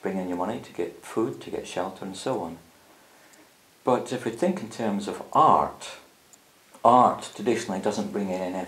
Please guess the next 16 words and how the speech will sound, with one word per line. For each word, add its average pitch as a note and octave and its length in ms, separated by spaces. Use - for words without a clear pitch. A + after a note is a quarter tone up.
anything. - 420
In G#2 80
fact, G2 200
the G#2 100
artist, G#2 760
unless G2 460
he's G2+ 360
or E2+ 100
she A2+ 380
is - 80
an F2+ 80
exceptional - 1000
artist F2+ 580
in F#2 80
this E2+ 180
world, E2 380